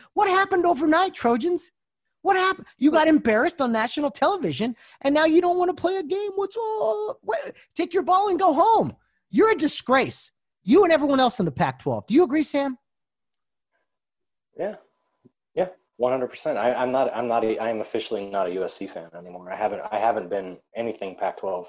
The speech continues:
Speaker 2: since, since they, since the season started six weeks before they decided to start their season.
Speaker 1: Yeah, I, I, I'm just so tired. Uh, t-,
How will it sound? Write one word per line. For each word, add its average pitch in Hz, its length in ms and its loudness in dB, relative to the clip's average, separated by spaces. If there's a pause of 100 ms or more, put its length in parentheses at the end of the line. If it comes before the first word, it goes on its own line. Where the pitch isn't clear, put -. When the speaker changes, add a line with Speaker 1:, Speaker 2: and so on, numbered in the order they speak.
Speaker 2:
since, - 460 -18 (1500)
since - 320 -10
they, 92 240 -6
since - 320 -12
the 98 80 -12
season 98 640 -8 (140)
started 95 560 -2 (880)
six - 420 -6
weeks 92 160 -6
before 95 320 -6
they 87 180 -6
decided 85 380 -10
to 85 60 -16
start - 260 -12
their 175 140 -10
season. - 320 -14 (1500)
Speaker 1:
Yeah, 135 220 -8
I, 147 180 -6
I, 165 400 -2
I'm 185 140 -4
just 123 160 -12
so 165 120 -8
tired. 131 520 -4 (340)
Uh, 117 280 -6
t-, - 160 -18